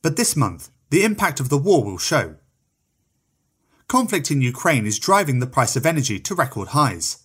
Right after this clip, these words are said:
exacerbating the problems caused by the supply chain disruptions that plagued Europe throughout the pandemic.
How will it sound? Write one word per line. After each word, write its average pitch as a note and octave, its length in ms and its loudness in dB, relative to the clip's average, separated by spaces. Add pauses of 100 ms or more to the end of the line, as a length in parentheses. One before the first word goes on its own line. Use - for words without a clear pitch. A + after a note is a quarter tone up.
(560)
exacerbating A#2+ 720 0
the A#2 80 -2
problems A2+ 500 -2
caused D#3 420 2
by D3+ 120 2
the D#3 60 -4
supply C3 380 0
chain A2 220 -4
disruptions G2+ 720 -4 (300)
that D3+ 160 -4
plagued F3+ 340 2
Europe D3+ 300 4
throughout E3 300 -2
the A#2 60 -4 (120)
pandemic. F#2+ 540 -2